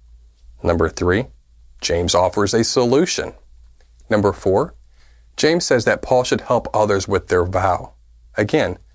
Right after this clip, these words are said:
this is likely a Nazirite vow found in Numbers six, declaring the law of God to be fully written on one's heart. On top of all of this, James states that the accusations against Paul that he teaches differently than Moses are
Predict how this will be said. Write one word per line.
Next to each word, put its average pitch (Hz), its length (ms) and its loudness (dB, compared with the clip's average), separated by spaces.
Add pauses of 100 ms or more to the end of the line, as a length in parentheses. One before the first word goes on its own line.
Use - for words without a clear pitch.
(140)
this 156 120 -4
is 170 180 -2
likely 127 400 2
a 101 40 2
Nazirite 98 600 0
vow 95 260 0
found 90 280 -4
in 90 120 -2
Numbers 87 360 -2
six, - 400 -2 (220)
declaring 110 440 0
the 95 80 2
law 95 200 2
of 95 80 -2
God 117 300 0
to - 80 -6
be 104 140 -2
fully 120 460 0
written 95 420 -2 (180)
on 92 200 -2
one's 87 300 -2
heart. - 360 -2 (960)
On 117 180 2
top 131 280 0
of 147 120 0
all 120 140 2
of 104 100 -2
this, 87 340 -4 (300)
James 117 420 2
states 101 400 0
that 104 160 0
the 113 160 -2
accusations 110 720 0
against 113 520 0
Paul 82 340 -4 (200)
that 104 160 0
he 113 120 0
teaches 131 560 -2
differently 143 640 0
than 127 200 2
Moses 123 560 0 (360)
are 104 340 0